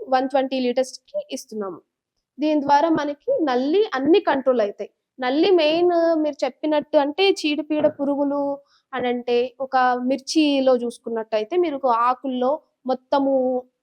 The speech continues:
కట్ చేసేసి తినేసినట్టు భాగాలు ఉంటాయి, ఇంకా స్క్రాప్ చేసేసి అంటే ఒక లీఫ్ మీద మొత్తము గోకేసేసి ఉంటాయి. ఇవి వీటి వల్ల మనకి ఏంటంటే డెవలప్‌మెంట్ అనేది ఉండదు, తొందరగా ఎదగదు,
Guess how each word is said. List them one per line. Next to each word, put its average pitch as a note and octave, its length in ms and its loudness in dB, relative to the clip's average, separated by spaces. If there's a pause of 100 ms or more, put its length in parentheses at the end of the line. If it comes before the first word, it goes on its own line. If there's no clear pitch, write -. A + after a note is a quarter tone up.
(340)
కట్ - 260 2
చేసేసి B3 460 2
తినేసినట్టు B3+ 720 0
భాగాలు A3+ 500 2
ఉంటాయి, G3 400 -6 (260)
ఇంకా B3+ 560 -2
స్క్రాప్ C4 560 0
చేసేసి A3+ 420 0
అంటే A#3+ 300 0
ఒక B3 200 0 (100)
లీఫ్ A#3+ 520 2
మీద B3+ 180 2
మొత్తము B3 720 0
గోకేసేసి A3+ 720 2 (300)
ఉంటాయి. A3 320 -4 (200)
ఇవి C#4 260 0
వీటి C4+ 240 0
వల్ల C4+ 280 4
మనకి D4 340 2
ఏంటంటే D4+ 580 -2
డెవలప్‌మెంట్ D#4 640 0
అనేది B3 240 -2
ఉండదు, A3 380 -6 (420)
తొందరగా D4 360 6
ఎదగదు, A#3 520 0